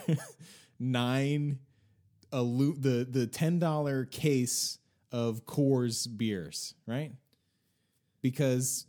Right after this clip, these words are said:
ten dollars doesn't even get you six bottles of that other garbage that still tastes like beer. It all tastes like beer. This Coors that I'm drinking right now, it tastes similar enough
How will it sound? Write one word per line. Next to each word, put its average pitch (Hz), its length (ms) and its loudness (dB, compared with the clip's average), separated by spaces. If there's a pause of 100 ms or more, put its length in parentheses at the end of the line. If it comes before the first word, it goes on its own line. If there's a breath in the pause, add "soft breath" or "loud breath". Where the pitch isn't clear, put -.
ten 160 300 0
dollars 143 480 2
doesn't 127 340 0
even 123 320 0
get 139 420 2
you 113 300 4
six - 400 -2
bottles 104 500 -4
of 101 120 -4
that 104 200 -4
other 113 380 -2 (720)
garbage 143 500 4
that 156 120 0
still 226 200 0
tastes - 360 2
like 233 160 2
beer. 269 300 0 (140 loud breath)
It 160 60 0
all 185 120 0
tastes 185 280 0
like 170 120 -4
beer. 156 240 -2 (160 soft breath)
This 151 120 -2
Coors 180 400 2
that 165 100 0
I'm 147 120 0
drinking 135 480 -2
right 120 280 2
now, 135 440 -2 (540 soft breath)
it 123 260 -4
tastes 139 560 0 (800)
similar 196 640 4
enough 135 840 0